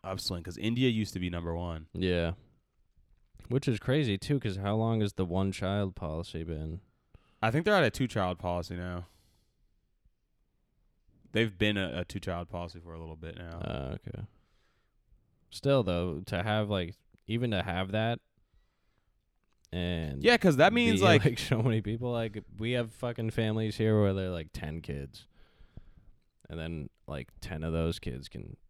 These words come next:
Speaker 2: all have families.
Speaker 1: A lot of people, and they have, like, Americans, we don't have that many children.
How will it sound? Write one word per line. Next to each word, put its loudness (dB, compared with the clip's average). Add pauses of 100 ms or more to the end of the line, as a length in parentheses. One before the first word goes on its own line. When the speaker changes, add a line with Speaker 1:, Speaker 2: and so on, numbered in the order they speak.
(480)
Speaker 2:
all -4
have -4
families. -6 (500)
Speaker 1:
A 4
lot 2
of -2
people, 2
and 0
they 4
have, 0
like, 2 (1040)
Americans, 2
we 0
don't 0
have -4
that -2
many 0
children. -4